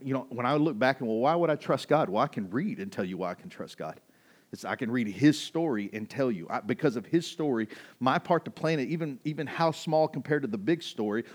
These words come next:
I can read and look back and I can see. But we need to read the Bible to see those things, right? The words contained in the Bible are life because they're God-breathed, breathed revelation put down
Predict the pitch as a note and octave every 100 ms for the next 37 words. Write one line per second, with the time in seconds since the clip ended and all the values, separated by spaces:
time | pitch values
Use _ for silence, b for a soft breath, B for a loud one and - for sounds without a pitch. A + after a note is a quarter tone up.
0 | B B - C#3+ C3 A#2 E3+ E3 A2 A#2+
1 | C#3 G#2 - C#3 D#3 - B2 C#3 - B2+
2 | - B3 C#4 - - _ _ _ _ _
3 | _ _ _ _ b b b b A2 A#2
4 | C#3 C3 B2 A#2 A#2+ A2+ C3+ D#3 B2+ A2+
5 | - F3+ B2+ G2+ G#2+ F#2+ G#2 A#2 D#3 B2
6 | C#3+ E3+ - D3 D#3 C#3+ A2+ D#3 D3+ C3+
7 | C3 E3 - - C#3 C3+ A2+ B2 D3+ C#3
8 | B2+ C3 D3 B B B B2+ D3+ D3+ A#2+
9 | C#3+ C#3+ B2+ - D3 - C3+ B2 A2+ B2+